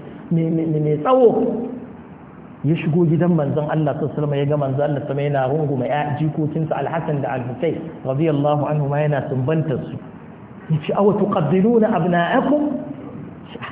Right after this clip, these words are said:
Ya ma'aikin Allah, haka ake ma yara, ita sun, sun bar su, ana lundar su. Ce, "Li asharatun min al-awlad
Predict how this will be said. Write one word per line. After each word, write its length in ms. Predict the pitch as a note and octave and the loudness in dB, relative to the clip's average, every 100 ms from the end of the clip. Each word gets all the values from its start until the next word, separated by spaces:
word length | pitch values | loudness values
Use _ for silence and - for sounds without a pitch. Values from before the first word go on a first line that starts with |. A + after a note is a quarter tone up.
| - - - | -16 -14 -2
Ya 100 | G3 | 2
ma'aikin 400 | G#3 G#3 F3+ F#3 | 4 4 2 2
Allah, 220 | F#3 F#3+ | 2 2
haka 260 | E3+ - - | 2 0 0
ake 220 | G#3 G#3 | 2 2
ma 100 | E3+ | 4
yara, 320 | G3+ G3+ F#3 - | 4 4 2 0
ita 160 | - G3+ | 0 2
sun, 260 | G#3+ G#3+ A3 - - | 4 4 2 -2 0
sun 160 | G#3+ G3+ | 6 6
bar 140 | A3+ G#3 | 6 2
su, 80 | A3 - - - - - - | -2 -4 -8 -12 -16 -16 0
ana 260 | G#3 G#3 F3 | 4 6 6
lundar 360 | G3+ A3+ A#3 A#3 | 6 6 6 6
su. 320 | A#3 A3 - - - - - - - - - - - | 4 0 -2 -6 -14 -16 -18 -18 -18 -18 -20 -12 -2
Ce, 60 | |
"Li 260 | D3 E3 G#3 | 2 4 4
asharatun 640 | G3+ G3+ F#3 E3 F3 D3+ | 4 2 2 2 2 2
min 140 | D#3+ D#3+ | 2 2
al-awlad 580 | C#3+ C3+ C3 C#3 C#3+ | 2 0 0 0 0